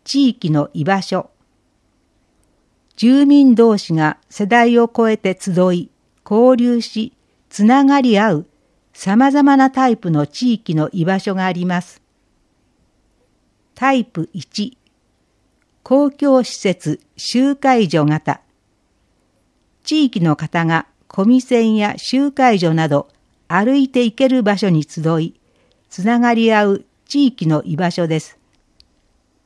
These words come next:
南台区自治集会所、ふれあいカフェ南台の写真があります。タイプ二、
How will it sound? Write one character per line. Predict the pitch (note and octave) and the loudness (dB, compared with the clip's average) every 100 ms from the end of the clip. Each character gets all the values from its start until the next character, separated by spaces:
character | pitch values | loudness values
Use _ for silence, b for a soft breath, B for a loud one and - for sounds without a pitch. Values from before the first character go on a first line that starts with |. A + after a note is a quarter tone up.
| _ _ | _ _
南 | A3 A3 C4+ C#4+ C4+ | -2 0 2 0 0
台 | B3+ A3+ | 0 -2
区 | - E3+ - _ | -4 -8 -10 _
自 | F#3+ F3+ | -8 -4
治 | C#4 | -4
集 | C#4 C#4+ C#4+ | -4 -4 -4
会 | C#4+ A3+ F3+ | -2 -2 -2
所、 | C#3 C#3+ - _ _ _ _ _ _ | -4 -6 -8 _ _ _ _ _ _
ふ | G#3+ | -2
れ | A#3 C4+ | 0 0
あ | C#4 | 0
い | C4+ | -2
カ | - F3+ | -4 -8
フ | E3 | -6
ェ | - _ | -8 _
南 | F3 F#3 A3+ B3 A3+ | -2 0 2 0 0
台 | D#3 C3+ - _ _ _ - | -2 -4 -8 _ _ _ -6
の | G3 - | -6 -6
写 | - E3+ | -10 -8
真 | - B3+ B3 | -2 0 2
が | B3 | 0
あ | A#3 | -2
り | A3+ | -2
ま | A3 G#3+ | -4 -6
す。 | - _ _ _ _ _ _ _ _ _ _ _ _ _ _ _ _ _ _ _ _ _ _ _ _ _ _ _ _ _ _ _ _ _ _ | -12 _ _ _ _ _ _ _ _ _ _ _ _ _ _ _ _ _ _ _ _ _ _ _ _ _ _ _ _ _ _ _ _ _ _
タ | C4 C#4 | -4 -2
イ | A#3+ | -4
プ | - E3 | -6 -4
二、 | F3 G3 | -2 -4